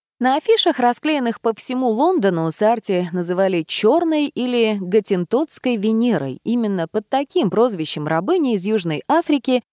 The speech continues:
поневоле стала звездой шоу, позорного для просвещенной Европы,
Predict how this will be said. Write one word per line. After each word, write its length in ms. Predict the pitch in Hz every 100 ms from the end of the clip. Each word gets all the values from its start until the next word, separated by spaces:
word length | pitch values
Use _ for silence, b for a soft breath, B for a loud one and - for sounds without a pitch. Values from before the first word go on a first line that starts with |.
| _ _
поневоле 480 | 392 320 226 285 208
стала 360 | - 202 196
звездой 520 | 175 165 190 175 170 139
шоу, 480 | - 240 220 135 - _ -
позорного 760 | 208 180 175 247 214 170 147
для 260 | 143 175 170
просвещенной 720 | - 160 - 151 233 254 240
Европы, 720 | 208 226 247 277 208 156 139